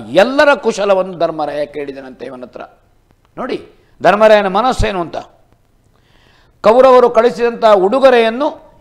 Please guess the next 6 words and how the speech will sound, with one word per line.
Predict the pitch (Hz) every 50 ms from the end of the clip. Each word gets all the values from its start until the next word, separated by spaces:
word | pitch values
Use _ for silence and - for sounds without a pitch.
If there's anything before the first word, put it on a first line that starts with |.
| _ -
ಇವರಿಗೆಲ್ಲ | 170 190 208 196 202 185 175 170
ಕೊಡ್ತಾನೆ. | 165 160 156 156 - 151 139 127 113 104 - - - - - - - - _ _ _ _ _ _ _ _ _ _ _ _ _ _ _ _ _ _ _ _ _ _ _ -
ರಾಜಸೂಯ | - 170 190 233 254 254 269 262 - 277 277 247 240
ಮಹಾಯಾಗದಲ್ಲಿ | 226 214 202 196 233 247 247 247 247 - - - - 151 185 208 247 240 262 247 247 240 233 233
ನೀವು | 220 226 220 214 196
ಏಕಭುಕ್ತರಾಗಿದ್ರಿ, | 170 156 196 254 269 - 269 269 233 190 220 208 - - 240 220 214 208 196 180 185 165 143 180 165 - - _